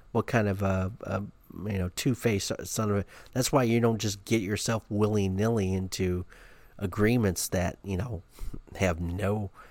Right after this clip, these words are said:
uh, you know, <laughs> there's only,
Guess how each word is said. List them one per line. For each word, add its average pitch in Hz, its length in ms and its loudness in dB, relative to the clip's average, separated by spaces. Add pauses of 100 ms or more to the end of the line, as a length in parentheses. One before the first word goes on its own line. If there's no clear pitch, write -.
(500)
uh, 95 480 -4 (100)
you 101 160 -4
know, 101 300 -4 (360)
<laughs> 107 100 0 (1300)
there's 113 200 6
only, 110 320 6